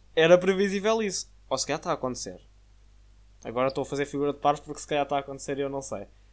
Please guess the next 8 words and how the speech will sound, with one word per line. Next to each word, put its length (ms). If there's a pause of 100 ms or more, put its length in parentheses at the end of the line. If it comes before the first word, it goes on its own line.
(220)
Não 120
tenho 200
visto 220
o 40
Twitter 360
nem 140
notícias. 560 (340)
Mas 800